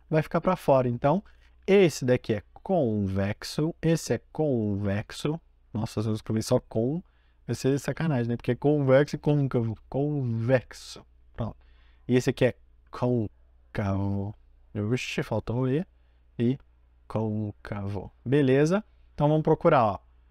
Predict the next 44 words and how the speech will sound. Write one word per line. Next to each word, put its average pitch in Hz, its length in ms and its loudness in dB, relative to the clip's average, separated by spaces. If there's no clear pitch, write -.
Figu-, 135 280 -2
é 127 140 0
côncavo 190 720 0
convexo. 117 1040 -2
Côncavo 180 540 -2
convexo. 143 480 -2
No 123 240 0
vai, 143 400 0
vai 139 480 4
ver 139 260 0
certinho 185 520 2
o - 20 2
que - 160 0
é 143 40 6
figura 143 420 2
um, 143 200 -2
figura 143 340 2
dois, 127 260 0
você 165 220 -4
descobriu 170 400 2
certinho 226 460 2
o - 20 0
que - 180 0
é 170 60 2
con-, 180 240 2
convexo, 175 640 0
aí 190 60 2
na 185 140 6
hora 180 100 6
de - 60 -16
preencher. 175 500 4
É, 127 120 4
então 110 180 -4
presta 113 280 -4
atenção, 170 260 0
ó. 98 80 -2
Figura 135 360 2
um. 127 220 0
Convexo? 131 500 2
Não. 113 280 0
Figura 139 480 0
um. 107 160 0
Côncavo? 110 540 -2
Opa. 117 360 -2